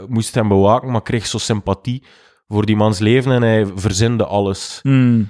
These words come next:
Speaker 1: Dus, eh,
Speaker 2: Ah.
Speaker 1: hij moest verslag uitbrengen en er gebeurde niks of zo.
Speaker 2: Ja,
Speaker 1: Zo
Speaker 2: ja.
Speaker 1: gezegd, alles is safe. Eh,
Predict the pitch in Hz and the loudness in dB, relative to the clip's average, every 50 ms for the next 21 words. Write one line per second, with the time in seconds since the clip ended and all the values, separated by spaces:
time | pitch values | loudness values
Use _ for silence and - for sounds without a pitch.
0 | - _ _ 110 107 110 104 107 110 107 107 110 113 131 151 170 185 - - 120 | -8 _ _ -2 -2 -2 0 2 0 2 2 2 2 2 4 2 2 2 2 2
1 | 127 110 - 113 - - 131 131 131 131 127 120 120 131 143 139 131 120 113 107 | 0 -2 -4 -4 -2 0 0 2 2 0 0 0 0 0 0 0 0 0 0 0
2 | 101 95 104 95 107 110 110 98 101 101 101 101 98 - - - 98 - - - | -2 -2 0 2 2 2 2 0 -2 -4 -4 -4 -6 -8 -12 -12 -12 -10 -10 -10
3 | 98 95 95 - _ _ 120 117 117 117 117 117 117 113 107 110 107 110 113 120 | -8 -10 -10 -14 _ _ 0 2 4 4 4 4 4 2 2 2 2 0 0 0
4 | 113 120 123 120 113 110 - - - 120 117 120 123 - - 98 104 104 104 104 | 0 0 2 2 0 -2 -2 -2 0 0 2 2 0 -2 -4 -2 0 2 2 2